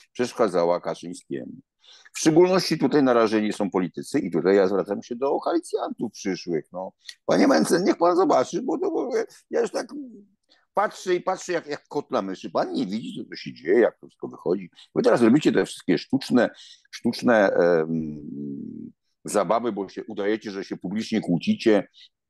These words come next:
że nigdy nie będzie żadnej koalicji i później, później będziecie mieli to w nosie, bo na początku tych,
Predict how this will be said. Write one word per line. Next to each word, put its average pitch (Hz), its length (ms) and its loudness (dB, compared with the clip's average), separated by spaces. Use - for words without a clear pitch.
że 98 240 2
nigdy 107 340 4
nie 98 120 4
będzie 92 180 0
żadnej 90 220 0
koalicji 87 640 -4
i 80 60 -8
później, 98 480 2
później 117 280 2
będziecie 110 280 2
mieli 107 160 4
to 107 140 0
w 95 140 -6
nosie, 117 360 0
bo 98 140 -2
na 98 120 -2
początku 101 500 -8
tych, 87 160 -8